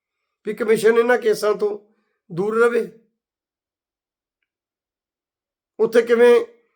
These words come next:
ਇਹ, ਇਹ ਪੁਲਿਸ ਦੇ ਜਿਹੜੇ ਜਨਰਲ ਅਫਸਰ, ਉਹਨਾਂ ਨੂੰ ਉੱਥੇ ਸੱਦ ਕੇ ਉਹ ਜਲੀਲ ਕਰਦਾ ਹੈ। ਇਹ ਕਮਿਸ਼ਨ ਦੇ ਕੰਮ ਹੁੰਦੇ ਆ ਵੀ ਅਫਸਰਾਂ ਨੂੰ ਦਬਕੇ ਮਾਰਨੇ ਤੇ ਲਾਈਵ ਕਰਨਾ।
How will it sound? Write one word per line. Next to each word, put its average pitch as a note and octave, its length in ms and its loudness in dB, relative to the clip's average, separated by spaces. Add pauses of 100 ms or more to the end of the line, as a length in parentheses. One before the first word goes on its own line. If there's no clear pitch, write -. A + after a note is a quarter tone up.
(220)
ਇਹ, G#3+ 140 6
ਇਹ A3 200 -2
ਪੁਲਿਸ A#3 360 0
ਦੇ A#3+ 180 0
ਜਿਹੜੇ A#3+ 180 0
ਜਨਰਲ G#3+ 500 2
ਅਫਸਰ, A3+ 220 -4
ਉਹਨਾਂ A#3+ 160 -4
ਨੂੰ A#3+ 120 -4
ਉੱਥੇ A3 160 -4
ਸੱਦ F#3+ 240 -4
ਕੇ G3 120 -6
ਉਹ A3 40 0
ਜਲੀਲ G3+ 280 -8
ਕਰਦਾ G#3+ 360 -4
ਹੈ। - 240 -20 (1300)
ਇਹ F#3 120 -4
ਕਮਿਸ਼ਨ G3 320 -2
ਦੇ C#4 80 -2
ਕੰਮ C#4+ 220 2
ਹੁੰਦੇ C#4+ 260 -2
ਆ C#4+ 60 4
ਵੀ D4 340 -6 (340)
ਅਫਸਰਾਂ A#3 240 2
ਨੂੰ A#3+ 100 -4
ਦਬਕੇ A3+ 300 0
ਮਾਰਨੇ A#3 360 2
ਤੇ A#3 120 -2
ਲਾਈਵ G#3+ 260 0
ਕਰਨਾ। A3 500 -6